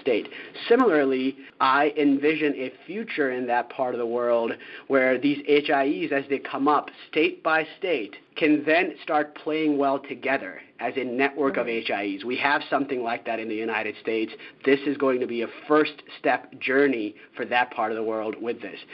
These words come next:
Speaker 1: And I'm extremely excited about it. So I'm already start, starting to buy into that. I'm already starting to build a coalition of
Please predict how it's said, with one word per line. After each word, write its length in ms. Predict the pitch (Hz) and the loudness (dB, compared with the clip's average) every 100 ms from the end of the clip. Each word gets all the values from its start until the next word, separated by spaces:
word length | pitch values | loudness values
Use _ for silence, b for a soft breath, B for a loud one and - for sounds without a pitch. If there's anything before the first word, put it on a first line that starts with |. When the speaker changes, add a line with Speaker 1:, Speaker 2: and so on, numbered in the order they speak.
| B | B
Speaker 1:
And 100 | 123 | 0
I'm 80 | 131 | 0
extremely 380 | - - 175 147 | 0 2 4 4
excited 420 | 117 117 101 98 | 2 -4 -4 -6
about 220 | 98 92 | -8 -8
it. 60 | 90 | -4
So 80 | 131 | 2
I'm 180 | 151 | 4
already 280 | 156 180 202 - | 4 4 2 -4
start, 220 | 170 - | -6 -6
starting 300 | - 143 139 | -2 -2 -2
to 80 | 139 | -4
buy 220 | 131 113 | -4 -4
into 300 | 117 127 127 | -4 -6 -6
that. 280 | 123 123 123 B B - | -2 -2 -2 B B -4
I'm 140 | 131 | 2
already 180 | 135 151 | 4 2
starting 240 | 151 143 131 | 2 0 -2
to 60 | |
build 280 | 117 127 131 | -4 -2 0
a 60 | 120 | -2
coalition 760 | - 131 123 123 151 - 123 | -2 0 2 4 2 2 -2
of 140 | 117 | -4